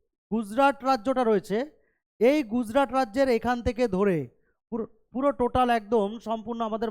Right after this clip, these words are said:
ভারতবর্ষের ওপরের দিকটা যেটা রয়েছে, এই ওপরের দিকের বিস্তার রয়েছে। এখানে পশ্চিমবঙ্গ রাজ্য রয়েছে, যেখানে হলো গিয়ে এই পর্যন্ত পশ্চিমবঙ্গের। তাহলে পশ্চিমবঙ্গ বলতে এখানে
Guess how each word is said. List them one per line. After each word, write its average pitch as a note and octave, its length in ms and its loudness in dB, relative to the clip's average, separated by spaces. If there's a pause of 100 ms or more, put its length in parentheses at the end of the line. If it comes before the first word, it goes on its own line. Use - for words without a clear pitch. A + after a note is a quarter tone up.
ভারতবর্ষের G#3 540 -2 (500)
ওপরের A#3 420 0
দিকটা B3+ 320 0
যেটা A3 160 0
রয়েছে, F#3+ 280 -2 (580)
এই B3+ 80 4 (140)
ওপরের A3 380 0
দিকের C4+ 200 -2 (100)
বিস্তার G3 360 -2
রয়েছে। C#3+ 260 -4 (640)
এখানে B3+ 200 0 (120)
পশ্চিমবঙ্গ C4 440 -2 (120)
রাজ্য B3 180 0
রয়েছে, B3 260 0 (100)
যেখানে G#3 240 -2
হলো G#3 180 -2
গিয়ে B3 140 0 (300)
এই A#3+ 80 2 (120)
পর্যন্ত F3+ 400 -2 (280)
পশ্চিমবঙ্গের। F3 600 -8 (1400)
তাহলে A#3+ 200 4 (100)
পশ্চিমবঙ্গ B3+ 360 -4 (100)
বলতে C4+ 220 0
এখানে B3+ 160 -2